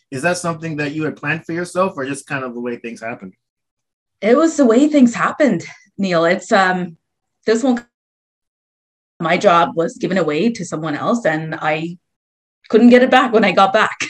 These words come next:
Speaker 2: <laughs> for, after a, a year of, and, um, there were two ways to look at it. I could be pissed off that I didn't get my job back, and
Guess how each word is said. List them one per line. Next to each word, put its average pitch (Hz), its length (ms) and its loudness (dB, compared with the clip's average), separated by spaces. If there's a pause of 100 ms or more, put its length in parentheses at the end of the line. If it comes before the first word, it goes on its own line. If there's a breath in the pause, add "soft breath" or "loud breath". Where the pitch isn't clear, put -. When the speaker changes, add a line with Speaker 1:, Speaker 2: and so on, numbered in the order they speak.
(180)
Speaker 2:
<laughs> 247 80 4 (800 loud breath)
for, - 120 -6
after 185 300 -2
a, 165 300 -2
a 165 160 -2
year 165 340 -2
of, 156 240 -6 (1500)
and, 156 360 -6
um, 139 320 -12
there 156 140 -8
were 156 80 -8
two 208 160 -4
ways 175 260 -2
to - 80 -12
look 165 200 -6
at 170 120 0
it. 247 140 2
I 165 80 2
could 156 220 -8
be 156 320 -8
pissed 180 240 -4
off 208 340 -4
that 160 140 -2
I 156 80 -4
didn't 151 140 -8
get 147 120 -8
my 123 80 -10
job 156 300 -4
back, 240 340 -2
and 151 300 -6